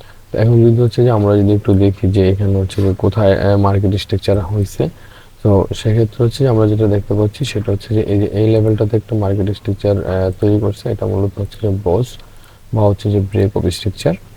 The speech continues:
Then, আহ, পুনরায় হচ্ছে যে মার্কেট হচ্ছে যে এখানে আরেকটা হচ্ছে যে, আহ, ব্রেক অফ স্ট্রাকচার তৈরি করছে। এটা হচ্ছে যে একটা বস বা হচ্ছে যে ব্রেক অফ স্ট্রাকচার।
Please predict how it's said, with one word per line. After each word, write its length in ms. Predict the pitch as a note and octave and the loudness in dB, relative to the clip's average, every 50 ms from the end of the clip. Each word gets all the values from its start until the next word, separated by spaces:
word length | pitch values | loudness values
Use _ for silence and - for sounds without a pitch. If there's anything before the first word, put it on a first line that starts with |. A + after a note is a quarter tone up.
| - - - - - - - - - - - - - - - - - - - - - - - - - - - - - - - - - - - - - - - - - G2+ | -20 -20 -20 -20 -20 -20 -20 -20 -20 -20 -20 -20 -20 -20 -20 -20 -20 -20 -20 -20 -20 -20 -20 -20 -20 -20 -20 -20 -20 -20 -20 -20 -20 -20 -20 -20 -20 -20 -20 -10 -4 0
Then, 280 | G2 A2 G#2+ G#2+ G2+ | 2 4 4 4 2
আহ, 360 | E2 G2+ G#2+ G#2 G2+ G2+ G2+ | 2 2 4 4 4 4 4
পুনরায় 340 | G2+ A2+ A#2 B2 B2 B2+ B2+ | 4 4 4 6 6 6 6
হচ্ছে 240 | B2+ B2 A2+ - C3 | 4 2 0 0 0
যে 60 | B2+ | 2
মার্কেট 420 | C3 A#2+ G2 F2+ F#2 F#2 G#2+ G#2 G2 | 2 2 2 2 0 0 0 -2 -2
হচ্ছে 260 | G#2 G2+ - - A2 | -2 -4 -4 -2 0
যে 140 | G#2+ G#2+ G2+ | 0 2 2
এখানে 260 | G2+ G#2+ G#2 G#2 G#2 | 2 0 -2 -2 0
আরেকটা 320 | G#2 G#2 G2+ G2+ - - G#2 | 0 -2 -2 -2 -4 -4 -4
হচ্ছে 260 | G#2 - - - A2 | -4 -4 -6 -2 0
যে, 60 | G#2+ | 0
আহ, 340 | G#2 G2+ - G2+ G#2 G2+ G2 | 0 0 0 -2 0 0 0
ব্রেক 380 | G2 F#2+ G2 G2+ G2+ G2 - | 0 0 2 0 0 0 0
অফ 140 | G2+ G2+ G2 | -2 -2 -2
স্ট্রাকচার 300 | - - - G2+ G2+ G2+ F#2 | -4 -6 -8 -4 -2 -4 -2
তৈরি 180 | - G#2 F#2+ G2 | 0 0 0 0
করছে। 360 | G2 G2 G2+ G#2 - - D#3 D#3 - - - - - - - - - - - _ - - - - - - - - - - - - - - | 0 -2 -2 -4 -6 -10 -10 -10 -12 -20 -20 -20 -20 -20 -20 -20 -20 -20 -20 _ -20 -20 -18 -18 -18 -18 -18 -20 -20 -20 -20 -20 -8 -4
এটা 200 | A2 G#2+ G#2+ A2+ | -2 0 0 2
হচ্ছে 260 | G#2+ A2 G#2 A2+ G#2+ | 0 0 2 2 2
যে 80 | G#2+ | 2
একটা 160 | G#2 G#2 G#2+ G#2+ | 2 2 0 0
বস 300 | G2+ G2+ G#2+ G#2+ B2+ B2+ - - - | 0 2 0 0 0 -2 -4 -6 -4
বা 80 | G#2+ | -4
হচ্ছে 300 | G2 G2 G2+ - - A2 | -2 -2 -4 -6 -4 -4
যে 60 | A#2 B2 | -2 -2
ব্রেক 360 | A2 G#2+ F#2+ F2+ F2+ - - | -2 0 -2 -2 -2 0 -2
অফ 100 | D#2 - - - - - - | -4 -4 -4 -14 -20 -10 -10
স্ট্রাকচার। 440 | F#2 - - - - - - - - | -10 -8 -6 -6 -6 -6 -6 -10 -10